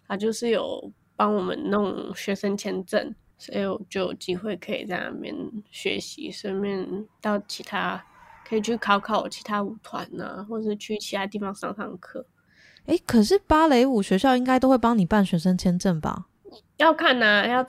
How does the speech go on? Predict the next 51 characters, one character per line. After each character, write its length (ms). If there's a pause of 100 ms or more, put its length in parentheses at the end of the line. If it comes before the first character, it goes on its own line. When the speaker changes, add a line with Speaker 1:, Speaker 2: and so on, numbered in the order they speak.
Speaker 1:
一 80
般 320 (120)
大 200
的 140
学 140
校 220
才 260
有， 360
小 240
的 100
学 160
校 120
不 260
一 100 (100)
定。 160 (560)
Speaker 2:
OK， 500
所 180
以 40
你 100
说 180
大 180
的 60
学 180
校 140
大 140
概 120
有 140
哪 160
些 260
啊？ 260 (360)
Speaker 1:
在 180
欧 180
洲 200
芭 240
蕾 200
舞 160
学 160
校 200
蛮 280
多 220
的， 280 (180)
就 120
是 140
各 180
个 120
城 260
市、 240
各 240
个 40
地 200
方 360